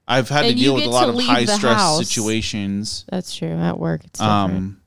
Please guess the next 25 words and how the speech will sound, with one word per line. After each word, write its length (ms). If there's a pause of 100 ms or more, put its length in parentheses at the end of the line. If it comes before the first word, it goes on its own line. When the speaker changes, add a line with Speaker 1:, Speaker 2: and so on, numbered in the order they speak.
(220)
Speaker 1:
well, 340
not 240
even, 600 (220)
well, 640 (120)
besides 320
military 600
experience 720
and, 380
and 140
everything. 500
So, 300
Speaker 2:
Mm-hmm. 800
Speaker 1:
um, 320
we 120
definitely 680
deal 260
with 100
stress 260
differently. 680 (840)
And, 600
Speaker 2:
Mm-hmm. 300 (220)
Speaker 1:
and 140
I 100
think 340
that 380